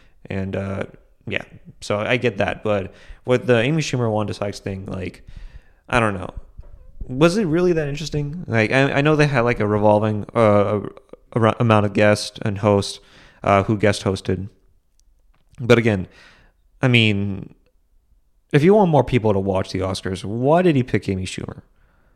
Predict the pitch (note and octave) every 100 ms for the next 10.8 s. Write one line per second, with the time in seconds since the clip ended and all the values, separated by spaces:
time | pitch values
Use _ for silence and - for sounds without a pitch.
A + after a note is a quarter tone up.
0 | _ _ _ B2+ A#2+ A#2 A2 F2+ - -
1 | C#3 _ _ _ _ _ _ _ _ -
2 | A#2 A2 C3+ D#3+ B2 D2 A1+ G1+ - _
3 | _ _ B2 C#3+ D3 C3 D3+ G3+ F3 -
4 | D3+ D3+ D3 B2+ A2+ - - _ _ _
5 | - A2 A2+ A#2 A2 G#2 - G#2+ G2 G2
6 | F#2+ G2+ C#3 A#2+ A2 G2+ G#2 G2+ G2 G2
7 | F#2+ - D3 D3 D3+ A2 G#2+ G#2+ G#2+ G#2+
8 | - - - _ - G#2+ G#2 G2+ F#2+ A2+
9 | A2 A2+ A#2 A#2 G#2+ - A2 G#2+ G#2 G#2
10 | G2 G2 G#2 G#2+ A#2 G2+ G2+ A#2+